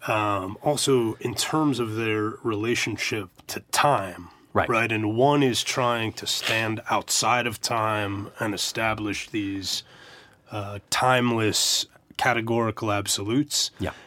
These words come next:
Speaker 1: And the other is trying to be a, a pure temporal experience of time, and, uh, rather than being a,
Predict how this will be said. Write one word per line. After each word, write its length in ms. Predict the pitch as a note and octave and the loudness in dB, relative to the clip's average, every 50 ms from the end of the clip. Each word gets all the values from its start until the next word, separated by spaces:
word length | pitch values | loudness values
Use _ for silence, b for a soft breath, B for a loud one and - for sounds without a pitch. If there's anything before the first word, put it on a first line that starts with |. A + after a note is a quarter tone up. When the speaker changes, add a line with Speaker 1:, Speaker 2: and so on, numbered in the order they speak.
| B | B
Speaker 1:
And 160 | B - B2 A2+ | B -6 -2 0
the 120 | A#2 A2+ | 2 4
other 280 | A#2 C#3 C#3 C3+ C3 B2 | 4 4 4 4 2 2
is 140 | A#2+ A2 - | 2 0 0
trying 640 | - - - A2 A2 B2 A#2 A2+ A2 G#2+ A2+ A2 G#2 | 0 0 -2 0 0 0 0 0 -2 -2 -2 -2 -2
to 140 | - - A2+ | -4 -6 -6
be 640 | G#2+ A2 G#2+ A2 A2 A2 A2 G#2+ G#2+ G#2+ G#2+ G#2+ - - - | -4 -2 -2 0 0 0 0 0 -2 -2 -6 -8 -12 -6 -2
a, 220 | A2+ G#2+ G#2 G2+ - _ _ _ - - | -2 0 0 -2 -6 _ _ _ -14 -8
a 160 | A#2+ A2 G#2 G#2 - - | -6 -6 -6 -6 -8 -6
pure 880 | - - - - - D3 C#3 C3+ C3 B2+ B2 B2 A#2 A2+ A2+ G#2+ G#2 - B B B B B B B B B B B B B | -2 0 2 4 6 6 6 8 8 8 6 6 6 6 4 4 2 0 B B B B B B B B B B B B B
temporal 920 | - - - D3+ C#3+ C3 - C#3+ B2+ A#2+ A#2+ A#2 A2+ A2 A2 A2 G#2 A#2 - - | -4 2 4 4 4 4 2 2 2 4 4 2 2 2 2 0 0 -2 -4 -8
experience 1200 | A2 - - - - - - - C3+ C3+ B2+ B2 B2 A#2 A2+ A2 A2 G#2+ G#2+ G#2 G#2+ G#2+ - - - | -6 -2 0 0 0 0 2 4 4 6 6 6 4 4 2 2 0 0 0 -2 -2 -2 -2 -2 0
of 300 | - C3+ C3+ B2+ A#2 - | 0 2 2 2 0 -2
time, 600 | - - - G#2+ G#2 G2+ G2+ G2+ G2 F#2+ G2 F#2 B B B B B B B B - | -4 -4 -2 0 0 0 2 0 0 -2 -4 -6 B B B B B B B B -6
and, 420 | C3+ A#2 G#2 G#2 G2+ G2+ G2 G2+ G2 | -2 0 0 0 0 -2 -4 -4 -4
uh, 260 | G2 G2 G2 G2+ A2+ | -4 -6 -6 -6 -4
rather 400 | B2+ A#2+ C3 B2 B2+ B2+ B2+ B2 | 2 4 6 6 6 6 4 2
than 240 | A#2 A#2+ A2+ A2 G#2+ | 2 2 0 0 0
being 360 | A2 A2+ A2 A2+ A2 G#2+ G#2+ | 0 0 0 2 0 0 -2
a, 140 | G2+ G#2 A2 | -4 -4 -4